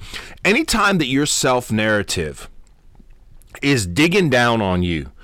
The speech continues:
and breaking you apart, it needs to be challenged. Now, now, now, stay with me because I, I think you probably might be jumping to some conclusions. I don't want you to go there yet.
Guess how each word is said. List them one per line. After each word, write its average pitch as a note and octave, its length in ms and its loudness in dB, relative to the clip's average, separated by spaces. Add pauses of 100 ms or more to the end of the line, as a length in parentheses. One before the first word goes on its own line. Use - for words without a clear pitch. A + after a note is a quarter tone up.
(380)
and G2+ 380 -4
breaking C#3 420 2
you B2 160 2
apart, F#2+ 520 -2 (320)
it A2+ 80 0
needs G#2+ 200 0
to - 60 -4
be G2 100 -4
challenged. C2 600 -8 (640)
Now, A#2 300 2 (120)
now, A2+ 360 -2
now, A2 220 -2
stay B2+ 280 0
with B2 300 0
me F2+ 140 0
because F2+ 320 -4
I, G2+ 200 -4
I G2 140 -6
think G#2 240 -6
you F#2+ 40 -6
probably A2 380 0
might G#2 220 -2
be G#2 80 -4
jumping G2 260 -2
to F#2+ 80 -4
some F#2+ 180 -4
conclusions. F2+ 540 -4
I F#2 80 -2
don't G2 80 -2
want F#2 180 -2
you F2+ 40 -6
to F2 80 -6
go F2 180 -2
there D2 160 -8
yet. C2+ 160 -12